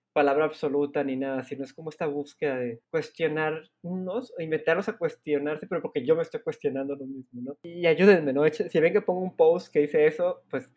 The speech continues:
escríbanme, díganme, "Oye, ¿cómo, cómo estás, no?" <laughs> No solamente qué padre, sino que, "Oye, ¿qué, qué te hace falta? ¿Qué sientes?" Y,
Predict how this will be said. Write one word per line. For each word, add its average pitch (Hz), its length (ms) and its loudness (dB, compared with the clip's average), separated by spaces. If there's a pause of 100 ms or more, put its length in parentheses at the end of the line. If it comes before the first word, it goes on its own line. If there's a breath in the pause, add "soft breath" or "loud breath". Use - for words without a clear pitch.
(220 soft breath)
escríbanme, 175 540 4
díganme, 156 260 2
"Oye, 170 280 2
¿cómo, 156 380 -2
cómo 175 120 4
estás, 359 400 8
no?" - 120 0 (280)
<laughs> 180 320 -2
No 143 100 -2
solamente 170 400 0
qué 190 100 2
padre, 190 440 6
sino 147 300 -2
que, 143 140 4
"Oye, 151 200 0 (320 loud breath)
¿qué, 151 220 4
qué 160 100 2
te 151 80 2
hace 151 160 0
falta? 147 440 0
¿Qué 131 100 -10
sientes?" 135 800 -6
Y, 123 160 -10